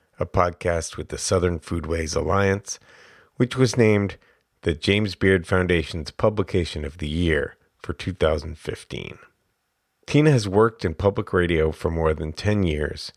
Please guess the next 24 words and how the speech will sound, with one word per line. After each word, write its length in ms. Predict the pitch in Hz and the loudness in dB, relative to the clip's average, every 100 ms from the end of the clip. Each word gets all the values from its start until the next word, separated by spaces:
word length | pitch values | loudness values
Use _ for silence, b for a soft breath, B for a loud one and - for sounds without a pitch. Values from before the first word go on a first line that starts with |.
| B B B B - | B B B B -4
including 580 | 85 - 110 107 104 | -4 0 2 2 0
on 420 | - 90 85 82 82 | -2 -2 -2 -2 -2
N 180 | 92 92 | -4 -4
P 240 | - 87 | -2 0
R's 380 | 80 80 76 - | 2 2 -2 -8
State 480 | - - - 95 - | -6 -6 0 -2 0
of 160 | 92 87 | -4 -4
the 120 | 85 | -2
Reunion, 580 | 82 76 76 69 64 - _ _ _ _ _ _ _ | -2 -2 -4 -6 -8 -10 _ _ _ _ _ _ _
where 160 | 82 | -4
she 180 | 80 - | -2 0
won 220 | 87 85 | 2 2
a 40 | 82 | 0
Peabody 640 | - 107 95 95 92 87 b b b b b _ _ - | -2 0 2 2 0 -6 b b b b b _ _ -4
and 260 | 101 104 80 | 0 0 0
a 60 | |
National 560 | 78 87 90 - 90 50 | 0 0 -2 -2 -4 -2
Edward 340 | 80 78 76 | -4 0 0
R. 200 | 69 67 | 2 0
Murrow 500 | 65 67 - 53 50 | -2 -6 -4 -6 -8
Award. 380 | 50 50 - - _ _ _ _ _ _ _ _ _ _ - | -8 -8 -8 -12 _ _ _ _ _ _ _ _ _ _ -2
When 380 | 98 95 85 | 2 2 2
we 160 | 90 110 | 2 2
met 340 | 87 76 82 | 0 -2 -4